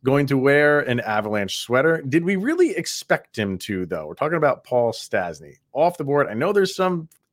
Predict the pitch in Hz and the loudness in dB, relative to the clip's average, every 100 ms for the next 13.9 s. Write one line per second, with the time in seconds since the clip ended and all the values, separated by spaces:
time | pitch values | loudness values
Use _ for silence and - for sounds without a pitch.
0 | - 165 175 170 180 165 165 165 120 127 | 0 0 0 -2 -2 0 0 0 -2 0
1 | 156 202 165 135 147 156 135 131 95 107 | 2 4 2 2 2 2 0 -2 0 2
2 | 123 - - _ _ _ _ _ _ _ | 0 -2 -14 _ _ _ _ _ _ _
3 | - 143 175 175 131 _ _ _ _ _ | -2 4 4 2 -4 _ _ _ _ _
4 | - 120 170 151 123 113 - 196 226 226 | -8 -2 0 2 0 -2 -2 2 4 4
5 | 214 214 214 214 117 175 226 - _ _ | 4 4 2 2 0 2 2 0 _ _
6 | _ _ _ _ - 123 117 117 113 113 | _ _ _ _ -6 -2 2 2 2 0
7 | 147 165 175 175 _ 135 131 139 127 127 | 0 0 -2 -4 _ -2 0 2 2 2
8 | 120 107 131 170 180 - 180 180 180 180 | 2 2 2 0 -2 -4 -4 0 0 0
9 | 175 139 135 180 226 208 202 147 175 170 | -2 -2 -4 -2 -2 -2 -4 -4 -2 0
10 | 175 170 143 156 165 160 131 147 175 180 | 0 0 2 2 2 0 0 0 0 0
11 | 127 113 123 147 123 127 123 117 107 - | 0 -2 -2 -4 -4 -4 -2 -2 -4 -8
12 | _ _ 135 131 135 143 123 110 107 139 | _ _ 0 2 4 4 2 -2 0 0
13 | 131 - 120 123 120 113 98 101 | 0 -2 -2 -2 0 -4 -6 -6